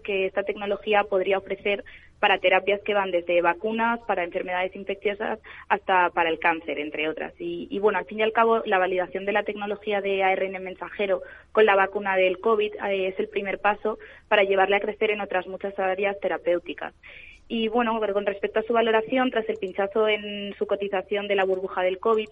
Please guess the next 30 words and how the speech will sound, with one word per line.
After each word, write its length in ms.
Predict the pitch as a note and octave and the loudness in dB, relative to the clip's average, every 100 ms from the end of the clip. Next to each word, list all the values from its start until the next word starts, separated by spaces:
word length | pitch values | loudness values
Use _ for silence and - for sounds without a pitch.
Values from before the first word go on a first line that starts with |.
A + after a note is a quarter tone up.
| - - - | -16 -20 -10
está 160 | - G#3+ | 0 2
cotizando 480 | A3 A3 A3 G#3+ G3+ | 2 0 -2 0 0
a 20 | |
precios 300 | G3+ G3+ G3+ | -2 -6 -4
atractivos 640 | G3+ G3+ - A3+ G#3 G#3 | -2 -4 -4 -2 -2 -2
y 260 | A3 G3 F#3 | -6 -6 -4
teniendo 360 | F#3+ G3+ G#3+ | -4 -4 -6
en 60 | A3+ | -4
cuenta 300 | A#3 A3 G#3 | -2 0 0
los 160 | G3+ G3+ | 0 -2
productos 460 | G#3 G#3 G#3 G3 - | -2 -2 -2 -4 -2
que 280 | G3 F#3+ | -2 0
ya 140 | G3 F#3+ | 0 0
tiene 200 | G3 F#3+ | -2 -4
desarrollados 600 | F#3+ F#3 F#3+ G3+ G3+ F#3+ | -4 -2 -2 0 0 0
y 220 | F#3+ F#3 F3+ | -2 -4 -2
los 160 | F#3 | -4
que 100 | G3 | -4
tiene 220 | F#3+ F#3+ | -6 -6
en 80 | G3+ | -6
su 120 | - - | -8 -2
pipeline, 480 | G#3 G#3 G#3 A3+ C4 - - - G#3+ | -2 0 -2 -4 -6 -20 -20 -8 -4
es 120 | G#3+ | -2
po-, 280 | G#3+ G3+ G3 | 2 2 2
vemos 340 | G3 G3+ G#3 G#3 | 2 0 -2 -4
mucho 260 | G#3+ A3 F#3+ | -6 -4 -2
valor 280 | E3+ F3+ F3 | 0 0 -2
en 60 | |
la 80 | E3+ | -4
compañía. 440 | E3+ E3+ E3 F3 | -8 -8 -8 -8